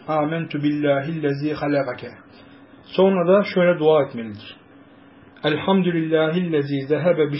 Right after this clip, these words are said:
şehrin keza ve cae bi şehrin keza. Allahümme ehlilhu aleyna bil emni vel imani ves selamati ves selam." Yani, "Ey hayır ve salah hilali, seni yaratan Allahü Teala'ya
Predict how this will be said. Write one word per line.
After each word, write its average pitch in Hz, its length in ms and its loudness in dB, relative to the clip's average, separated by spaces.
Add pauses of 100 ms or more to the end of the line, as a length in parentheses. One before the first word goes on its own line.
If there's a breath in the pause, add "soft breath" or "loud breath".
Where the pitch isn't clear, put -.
şehrin 135 400 -2
keza 135 400 -2 (480 loud breath)
ve 147 120 0
cae 170 420 6
bi 156 60 -6
şehrin 156 480 -4
keza. 131 380 -4
Allahümme 156 800 0
ehlilhu 165 680 -4 (380 loud breath)
aleyna 156 580 0
bil 143 220 -2
emni 151 420 -4 (720 loud breath)
vel 160 200 2 (100)
imani 156 640 0
ves 156 120 4 (120)
selamati 156 760 -2
ves 160 260 -2
selam." 127 260 -8 (240)
Yani, 156 420 -2 (920 loud breath)
"Ey 196 200 6
hayır 165 560 0
ve 170 80 2 (140)
salah 160 360 0
hilali, 123 360 -8 (400)
seni 175 180 0
yaratan 170 340 6
Allahü 156 360 0
Teala'ya 143 600 0